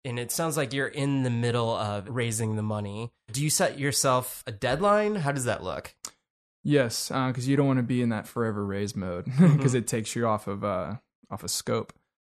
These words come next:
Speaker 2: Um, 'cause thing is too, like, we, you can also tap into grants, you can tap into, um,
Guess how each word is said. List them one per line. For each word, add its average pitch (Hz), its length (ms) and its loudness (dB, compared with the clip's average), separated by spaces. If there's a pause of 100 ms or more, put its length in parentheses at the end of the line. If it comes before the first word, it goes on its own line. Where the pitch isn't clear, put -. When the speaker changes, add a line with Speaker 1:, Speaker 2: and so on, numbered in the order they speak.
(100)
Speaker 2:
Um, 110 240 0
'cause 110 140 -6
thing 135 200 -2
is 113 120 -2
too, 135 320 0
like, 107 260 -2
we, 113 140 -2
you 120 220 -4
can 113 80 -4
also 101 260 -4
tap 101 320 -4
into 92 120 -8
grants, 113 760 -2
you - 140 -8
can 98 140 -8
tap 98 300 -6
into, 98 800 -4
um, 85 540 -6